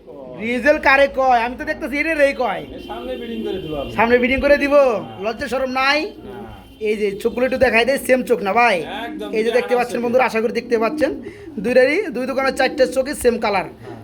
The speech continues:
Speaker 2: তো যাই হোক, এটা তো ফুল রানিং পেয়ার দেখাই যায়।
Speaker 1: মাস্টার পেয়ার।
Speaker 2: জোড়া কত পড়বে?
Speaker 1: ভাই, এর দাম আমি করবো না, একদম দুই হাজার টাকা। আমার কাছে আরেক পেয়ার আছে।
Speaker 2: নিয়ে আসতে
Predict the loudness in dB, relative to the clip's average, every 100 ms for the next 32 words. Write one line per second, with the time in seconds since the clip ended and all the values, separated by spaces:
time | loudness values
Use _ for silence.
0 | -4 -2 2 4 4 0 -8 -10 -2 0
1 | 2 0 0 0 -2 -4 -6 -6 -10 -12
2 | -14 -16 -18 -16 -4 -2 0 0 0 -4
3 | -8 -12 -16 -14 -14 -14 -12 -10 -10 -10
4 | -10 -12 -10 -8 -10 -12 -8 -6 -6 -6
5 | -8 -8 -6 -6 -6 -8 -6 -6 -6 -8
6 | -8 -8 -8 -8 -8 -8 -6 -8 -6 -6
7 | -6 -4 0 2 0